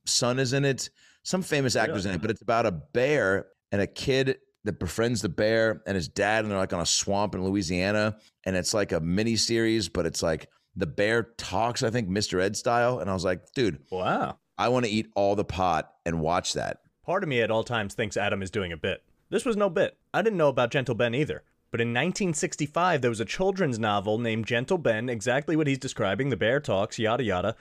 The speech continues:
Speaker 2: Nineteen sixty-seven, there was a film, Gentle Giant, based on Gentle Ben. Nineteen sixties later, a T V series, Gentle Ben, with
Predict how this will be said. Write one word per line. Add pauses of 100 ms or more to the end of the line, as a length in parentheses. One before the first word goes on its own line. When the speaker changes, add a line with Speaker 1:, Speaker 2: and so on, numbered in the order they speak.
(140)
Speaker 2:
Nineteen
sixty-seven,
there
was
a
film,
Gentle
Giant,
based
on
Gentle
Ben. (240)
Nineteen
sixties
later, (180)
a
T
V
series,
Gentle
Ben, (240)
with